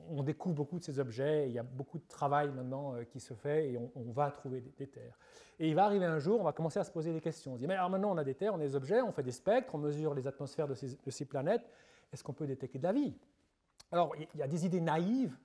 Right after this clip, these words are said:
aujourd'hui qui seront peut-être fausses demain, mais je pense qu'elles sont intéressantes parce qu'elles vous donnent un peu la piste dans laquelle on, on, on travaille.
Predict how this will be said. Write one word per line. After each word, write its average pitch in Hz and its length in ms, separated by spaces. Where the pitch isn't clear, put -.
aujourd'hui 180 680
qui 160 100
seront 180 160
peut-être 160 180
fausses 202 320
demain, 220 340
mais 170 200
je - 80
pense 233 160
qu'elles 214 100
sont 185 120
intéressantes 220 400
parce 214 120
qu'elles 180 100
vous 165 80
donnent 202 140
un 202 60
peu 196 100
la 175 120
piste 220 360
dans 156 80
laquelle 156 260
on, 156 60
on, 151 420
on 143 40
travaille. 202 440